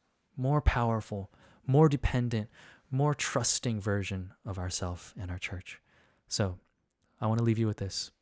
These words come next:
What is essential? What is essential? Let's pray.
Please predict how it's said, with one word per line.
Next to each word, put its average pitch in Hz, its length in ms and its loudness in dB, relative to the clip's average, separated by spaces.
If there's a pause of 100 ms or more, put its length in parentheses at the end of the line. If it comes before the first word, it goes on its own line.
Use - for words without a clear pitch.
(360)
What 127 220 -2
is 117 180 0
essential? 107 580 -4 (540)
What 110 220 -4
is 101 160 -4
essential? 98 500 -10 (800)
Let's 110 140 -4
pray. 95 220 -2